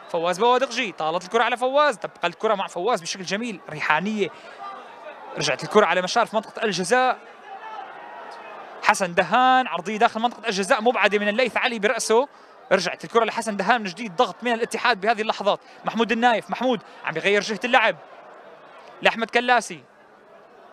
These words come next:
النايف بشكل جميل عم يمر بالكرة، عم يساند الكلاسي بالحالة الهجومية، يخسر الكرة حسن دهان لمصلحة عبد الرحمن الحسين، لكن مبعد الكرة من حسن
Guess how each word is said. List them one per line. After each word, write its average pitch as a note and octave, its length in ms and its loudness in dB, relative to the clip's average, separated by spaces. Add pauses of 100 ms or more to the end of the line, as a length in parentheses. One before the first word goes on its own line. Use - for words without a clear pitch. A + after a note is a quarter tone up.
(1400)
النايف A#3 540 2
بشكل G#3 260 -6
جميل A3 420 -2
عم D#3+ 140 -2
يمر G#3+ 240 0
بالكرة، G3+ 480 -2 (720)
عم E3+ 100 -4
يساند G#3 400 -2
الكلاسي A#3 520 -2
بالحالة G3+ 460 0 (840)
الهجومية، A#3+ 720 0 (880)
يخسر F3+ 300 0
الكرة G#3+ 220 2
حسن G#3 340 -4
دهان A3+ 440 -2
لمصلحة G#3 500 -4
عبد G#3 120 -2
الرحمن A3 320 0
الحسين، B3+ 460 -4 (1700)
لكن D#3 260 0
مبعد F#3+ 280 2
الكرة A3 260 0
من F#3+ 120 -4
حسن A#3 280 -4